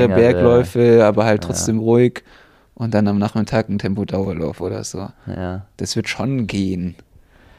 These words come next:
Speaker 1: Ja, es würde gehen, aber es, ja, es ist in der Kombination mit dem langen Dauerlauf
Speaker 2: Ja.
Speaker 1: allein schon schwieriger, weil ich glaub, viele, die Double Threshold machen, machen halt am Tag danach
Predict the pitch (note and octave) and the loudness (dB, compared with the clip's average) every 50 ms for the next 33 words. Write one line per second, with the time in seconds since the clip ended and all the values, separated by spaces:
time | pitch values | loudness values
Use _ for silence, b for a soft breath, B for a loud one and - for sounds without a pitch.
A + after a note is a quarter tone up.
0 | b b b b - F#2 F2+ E2+ F2+ F#2+ G2+ G2+ - F#2+ - - G2 G2 G#2 F#2+ | b b b b -10 -10 -8 -4 -4 -2 -2 -2 -4 -6 -10 -10 -8 -8 -8 -8
1 | - - F#2+ F#2 G2+ G#2+ A2+ A2 F#2 C#2 F2 F2 F2+ G2 A2 - - - - _ | -8 -10 -8 -4 -2 -2 -2 -2 -2 -2 -2 0 2 0 0 0 -4 -14 -18 _
2 | _ _ _ _ _ _ _ _ _ _ _ _ _ _ _ _ _ _ _ _ | _ _ _ _ _ _ _ _ _ _ _ _ _ _ _ _ _ _ _ _
3 | _ _ _ _ _ _ - G#2+ G#2+ G#2+ G#2+ G#2 A2 A2+ A2+ A2 A2 G2+ - - | _ _ _ _ _ _ -14 -12 -12 -10 -10 -8 -6 -4 -2 -2 -2 -2 -4 -6
4 | - _ _ _ _ _ _ _ _ _ _ _ _ _ _ _ _ _ _ _ | -12 _ _ _ _ _ _ _ _ _ _ _ _ _ _ _ _ _ _ _
5 | - - G2 G#2 A2 G#2+ A2+ G#2+ G#2 G2+ - - A2 A2 G#2 G2+ - - A2 A2 | -10 -8 -8 -6 -6 -4 -2 -2 -2 -2 -2 -2 -2 0 0 -2 -2 -2 -2 -2
6 | G#2 G#2+ G2+ G2 G2 G2+ G2+ G2 G2 G2 G#2 A2 G#2+ G#2+ G#2+ G#2+ G#2+ G#2+ G#2+ - | 0 0 0 0 0 0 -2 -2 -2 0 0 0 2 2 2 0 -2 -2 -6 -14
7 | _ _ _ _ B B B B B - G2+ F#2+ G2 G#2 G#2 G#2+ G#2+ G#2+ G#2+ A2 | _ _ _ _ B B B B B -12 -10 -6 -4 -2 0 0 0 0 0 -2
8 | - A2+ G#2+ - - G#2+ A2+ A2+ G#2+ A2 A2 A2 G#2 - - _ _ _ _ _ | -2 -4 -6 -4 -4 -4 -4 -2 -2 -2 -2 -2 -4 -6 -10 _ _ _ _ _
9 | _ _ _ _ _ _ - F2 F#2 F#2+ - F#2+ F#2+ F#2 - - A2+ G#2+ G2 F#2+ | _ _ _ _ _ _ -6 -6 -6 -6 -6 -8 -10 -8 -4 -4 -4 -2 0 0
10 | G2 F#2+ F#2+ - G2 G2+ - G#2+ G2 G2+ G2 G2 - G#2 F#2+ F#2 F2+ F#2 G2 F#2+ | 0 0 0 0 -2 -2 0 -2 0 0 -2 -2 -2 -4 -4 -2 -2 -2 -4 -6
11 | F2 - _ _ b b b b b b b b b b b b b b b b | -8 -8 _ _ b b b b b b b b b b b b b b b b
12 | - - G#2+ F#2+ E2+ - - - - _ _ _ - F#2+ G2 G2 F#2+ - - G2 | -8 -4 -2 -2 -2 -2 -6 -20 -20 _ _ _ -4 -2 -2 -2 -2 -2 0 -2
13 | G2 - - F#2 F2+ F#2 F#2+ F#2+ G2+ G2+ G2+ G2+ - - | 0 0 0 0 0 2 2 2 2 0 -2 -4 -8 -16